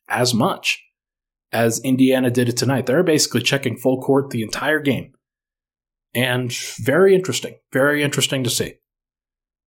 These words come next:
But Murray overall, like, he's just another guy that you have belief in, that you know that he can get the job done. Even when the stakes aren't great, or not, not stakes, even when the situation isn't great,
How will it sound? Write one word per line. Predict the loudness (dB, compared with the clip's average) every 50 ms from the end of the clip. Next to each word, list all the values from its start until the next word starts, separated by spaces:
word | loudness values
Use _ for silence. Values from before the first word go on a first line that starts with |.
| _ 0
But | 0 2
Murray | 2 2 0 0 0 0
overall, | 0 0 0 2 2 2 2 0 -2 -6 -4
like, | -4 -4 -4 -6 -14 _ _ _ _ _ _ _ _ _ _ _
he's | -2 2 2 2 2 2
just | 2 0 0 0 0
another | 0 0 0 2 2
guy | 2 2 2 2 0
that | 0 0
you | 0 0
have | 0 -2 -2 -4 -4 -4
belief | -4 -4 -2 -4 -6 -6 -6 -10 -14
in, | -16 -16 -18 _ _ _ _ _ -4
that | -2 0
you | 2 2
know | 2 2 2 2 2 2 2 2
that | 2 2 0 -2 -4
he | -6 -6 -4 -4 -4
can | -4 -4 -2 -2 0 0 -2
get | -2 -4 -6 -4 -4
the | -4
job | -2 -2 0 0 0 0 -2 -4 -4 -2
done. | -2 -2 -2 -2 -6 -10 -12 -16 _ _ _ _ _ _ _ _ _ _ _ _
Even | 0 0 4 4 4 2 2
when | -2 -4 -4
the | -4 -4 -6 -8 -12 _ _ _ _
stakes | -2 -2 -2 0 0 -2 0 0 0 0
aren't | 0 0 -2 -4 -6 -6
great, | -6 -6 -4 -4 -4 -2
or | -2 -2 -2 -4 -8 -14 _
not, | -10 -8 -8 -8 -10
not | -12 -6 -4 -2
stakes, | -2 -2 -4 -6 -6 -6 -6 -4
even | -6 -6 -4 -4 -4
when | -4 -2
the | -2 -2
situation | 0 0 0 0 -2 -4 -4 -4 -2 -2 -2 0 0
isn't | 0 0 0 -2 -4
great, | -4 -4 -2 -2 -2 -4 -4 -8